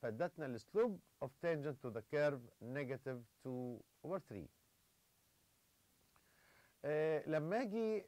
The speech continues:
في الاكزامبل ده برضو في نفس السياق بيقول لك برضو find the slope of the tangent at the indicated point، ومدينا الاكس بنيجاتيف ثري والواي بفايف. الفيرست تيرم اللي هو اكس سكويرد سهل هيبقى تو إكس،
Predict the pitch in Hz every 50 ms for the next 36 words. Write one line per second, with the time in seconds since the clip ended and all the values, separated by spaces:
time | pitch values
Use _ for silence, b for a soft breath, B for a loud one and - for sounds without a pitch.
0 | - - - 185 185 175 156 156 135 120 117 151 185 180 170 151 160 151 139 135
1 | 135 147 165 175 170 180 214 226 214 185 - _ _ _ - - 170 170 165 156
2 | - - - 131 156 135 - - 123 - - - 117 123 151 190 240 233 - -
3 | 220 196 214 135 113 127 135 135 139 143 131 135 143 160 175 175 226 254 262 254
4 | 196 - - - - - 180 180 175 151 139 120 - - 165 160 143 139 117 123
5 | 117 - 175 196 196 185 214 220 175 - 147 143 120 107 110 117 107 101 107 104
6 | 117 127 120 131 147 143 151 175 196 220 240 226 208 _ B B B B B -
7 | 147 151 151 139 160 165 147 139 - - 135 123 - - 110 107 127 151 139 -
8 | 156 143 - 165 170 185 190 175 170 151 151 156 151 143 117 - - - 90 78
9 | - - _ _ _ b b b b b b b b b _ _ - 214 202 -
10 | - 220 190 170 - - - - _ - 196 190 175 165 139 135 120 120 - -
11 | 113 - - 156 - - - 196 214 214 165 - - 202 180 160 147 123 113 131
12 | - 127 - - 127 90 90 - - -